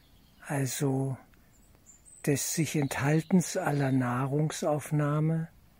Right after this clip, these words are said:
um zu sterben? Antwort:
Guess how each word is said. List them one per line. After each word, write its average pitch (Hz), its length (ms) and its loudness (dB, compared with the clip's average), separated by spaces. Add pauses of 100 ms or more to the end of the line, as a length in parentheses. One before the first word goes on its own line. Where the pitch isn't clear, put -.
(480)
um 160 320 4
zu - 260 -4
sterben? 123 720 -2 (1900)
Antwort: 131 800 -2